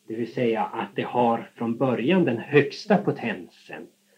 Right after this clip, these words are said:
Och alla dotterämnen, alla utflöden av föräldraämnena får aldrig samma höga, stora kapacitet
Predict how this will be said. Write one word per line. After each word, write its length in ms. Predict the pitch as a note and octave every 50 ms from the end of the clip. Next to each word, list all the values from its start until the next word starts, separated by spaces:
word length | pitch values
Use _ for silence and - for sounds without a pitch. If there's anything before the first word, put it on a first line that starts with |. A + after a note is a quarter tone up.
| _ _ _ _ _ _ _ -
Och 200 | C3 D#3 - F#3+
alla 240 | G3 G#3 A3 G#3 -
dotterämnen, 1120 | B3 A3+ G3 - - - F#3 F3+ E3+ F#3 F#3+ F#3 F3 D#3+ C3 A2 G#2 G2 G2 G2 A2+ - -
alla 300 | - E3+ F3 F3+ F#3+ A3
utflöden 920 | B3 G3+ G#3 F#3 E3 - - - D3 D3+ E3+ F3+ F3+ E3 C#3+ B2+ C3+ C#3 C#3+
av 80 | C3+
föräldraämnena 1080 | - - D#3+ D#3 D3+ C#3 B2+ A2+ A#2 B2 A#2+ A#2+ A#2 A2+ A2+ A#2 A#2 A#2 A#2 A2+ G#2+ G2+ - _ _ _ _ _ -
får 180 | A2+ A2+ - -
aldrig 760 | - F#3+ G3+ G#3 G3+ G3 F#3+ F#3 F3 E3+ F#3 F#3 E3+ F3 -
samma 680 | - - - - F3 F#3 F3 C#3+ C#3 B2+ C#3 D#3+ E3 D3+
höga, 480 | C3 F3+ F3+ D3+ C#3 C3 B2 C3+ B2
stora 400 | - - - D3 C3 A#2+ G#2 F#2
kapacitet 840 | F2+ - A2+ G#2 - - - - - G2 - G#2+ G2+ F#2 F#2 - -